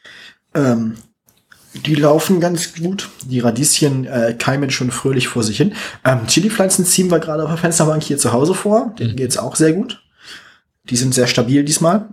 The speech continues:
Speaker 1: Und, ähm, ja, was noch? Wir haben, wir haben ein paar Blümchen eingepflanzt und, äh, ach so, ähm, wir hatten so eine, <laughs> da war an der Nach-, an der Grenze zum, zum Nachbargarten, da wuchs so ein Busch.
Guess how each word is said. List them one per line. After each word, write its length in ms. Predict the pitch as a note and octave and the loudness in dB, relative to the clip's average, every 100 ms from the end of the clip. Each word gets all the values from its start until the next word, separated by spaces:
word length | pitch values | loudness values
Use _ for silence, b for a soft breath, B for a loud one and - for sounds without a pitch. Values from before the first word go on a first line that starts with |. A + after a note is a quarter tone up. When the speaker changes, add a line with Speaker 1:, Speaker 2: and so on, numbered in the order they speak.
| - - | -12 0
Speaker 1:
Und, 380 | D3+ D3 C3+ C#3 | 2 2 0 2
ähm, 480 | B2+ B2 A#2+ A#2 A2+ | 4 4 2 2 4
ja, 300 | A#2+ A2+ A2+ | 4 4 0
was 140 | A2+ | -2
noch? 280 | C3 C#3+ - B B B B _ | -2 -2 -6 B B B B _
Wir 240 | B2 A#2+ | 2 4
haben, 500 | B2+ B2+ B2 A#2+ A#2+ A#2+ - | 2 2 0 -2 -4 -10 -4
wir 120 | A#2+ | -2
haben 140 | A#2 | -2
ein 80 | A2+ | -2
paar 100 | B2+ | -4
Blümchen 320 | B2 F3 E3 | -4 -2 -2
eingepflanzt 800 | C#3 C#3+ C#3 - C3 C3 B2+ - | 0 0 -2 -2 -2 0 -2 -2
und, 440 | G#2+ A2+ A2 G#2+ - A2+ | -6 -4 -4 -4 -8 -6
äh, 260 | G#2+ G#2+ G#2 B B B | -4 -4 -8 B B B
ach 100 | D#3+ | -2
so, 320 | D#3 - - | 0 -2 -2
ähm, 280 | D#3 C3+ A#2+ | 0 0 2
wir 80 | C3+ | 0
hatten 140 | D3 C3 | 2 2
so 80 | |
eine, 80 | C3 | 2
<laughs> 800 | - - F3 - D3+ - - - | 0 0 0 2 0 -2 -12 -12
da 140 | - A#2 | -4 0
war 180 | C3+ B2 - - | 0 -2 -8 -2
an 120 | D3 | 0
der 80 | C#3+ | 2
Nach-, 220 | D#3 - | 2 0
an 80 | D#3 | 0
der 80 | D3 | 0
Grenze 360 | E3 A#3 B3 G3+ | 2 2 0 0
zum, 260 | G3 F#3+ | 0 0
zum 180 | - F3 | -4 -4
Nachbargarten, 640 | - - A#2 A2 G#2 A2 A#2+ | -4 -2 0 2 2 0 -2
da 180 | A#2 A#2+ | -2 0
wuchs 220 | F3+ - | 0 2
so 80 | D#3+ | 2
ein 180 | D3 B2 | 2 2
Busch. 280 | B2 - | 0 -2